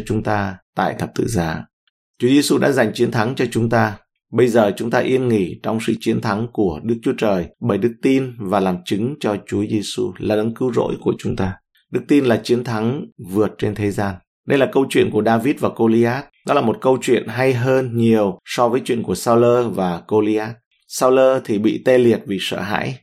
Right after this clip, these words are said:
nhưng David đã chiến thắng bởi đức tin. Có hai cách mà chúng ta muốn xem câu chuyện này của David và Goliath, và cả hai đều quan trọng như nhau. Cách đầu tiên là nhìn thấy chính mình trong David.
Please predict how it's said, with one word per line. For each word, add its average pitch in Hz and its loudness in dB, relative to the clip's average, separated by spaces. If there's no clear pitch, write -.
nhưng 117 0
David 117 2
đã - -2
chiến 120 0
thắng 110 -6
bởi 98 -4
đức 95 -8
tin. 104 -2
Có 135 -4
hai 143 2
cách 175 0
mà 123 2
chúng 127 -4
ta 131 2
muốn 127 0
xem 131 0
câu 139 2
chuyện 113 0
này 95 0
của 101 -2
David 110 2
và 104 0
Goliath, 113 2
và 101 -6
cả 90 -4
hai 113 0
đều 98 0
quan 104 -2
trọng - -4
như 107 -2
nhau. 101 -2
Cách 156 0
đầu 117 4
tiên 135 0
là 107 0
nhìn 107 2
thấy 110 2
chính 135 -2
mình 113 2
trong 113 -2
David. 117 2